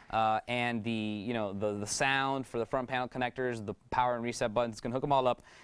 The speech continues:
Here's where you need to have your manual. Inside of the manual for the M S I motherboard, uh, there's a diagram that shows you,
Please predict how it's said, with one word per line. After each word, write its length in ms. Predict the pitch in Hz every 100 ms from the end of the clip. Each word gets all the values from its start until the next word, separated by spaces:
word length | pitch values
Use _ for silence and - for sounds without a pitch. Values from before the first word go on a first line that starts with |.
| -
Here's 300 | 202 233 226
where 300 | 170 175 175
you 140 | 156
need 100 | 156 147
to 60 |
have 100 | 151
your 100 | 139
manual. 440 | 131 131 123 107 -
Inside 520 | 170 196 - 190 180
of 120 | 170 135
the 100 | 143
manual 320 | 139 143 139
for 100 | 135
the 100 | 127
M 80 | 131
S 120 | 127
I 100 | 127
motherboard, 500 | 127 135 127 147 147 - - -
uh, 140 | 120
there's 180 | 120 120
a 60 | 117
diagram 720 | 95 123 120 123 113 110 101
that 80 | -
shows 320 | - 120 117
you, 240 | 123 123